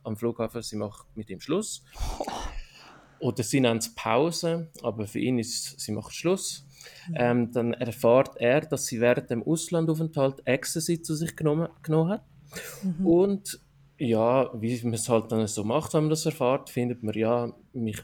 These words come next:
Speaker 1: beschafft sich Drogen bei einem Drogenhändler. Und weil er nicht genug Geld hat für den ganzen Drogenbestand von dem Drogenhändler,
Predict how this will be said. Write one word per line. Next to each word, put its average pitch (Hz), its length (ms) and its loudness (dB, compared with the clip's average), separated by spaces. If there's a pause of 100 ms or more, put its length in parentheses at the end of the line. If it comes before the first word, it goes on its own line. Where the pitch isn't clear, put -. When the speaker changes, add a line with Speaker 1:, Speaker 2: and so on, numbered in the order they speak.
(140)
Speaker 1:
beschafft 117 380 0
sich - 200 -8
Drogen 160 400 2
bei 165 60 0
einem 120 220 0
Drogenhändler. 175 720 2 (720)
Und 165 380 6
weil 139 180 4
er 127 60 6
nicht 123 180 2
genug 117 280 4
Geld 117 360 0
hat 175 140 -4
für - 140 -8
den 117 140 -2
ganzen 120 500 0
Drogenbestand 143 880 -2
von 131 140 -8
dem 127 100 -4
Drogenhändler, 127 680 -4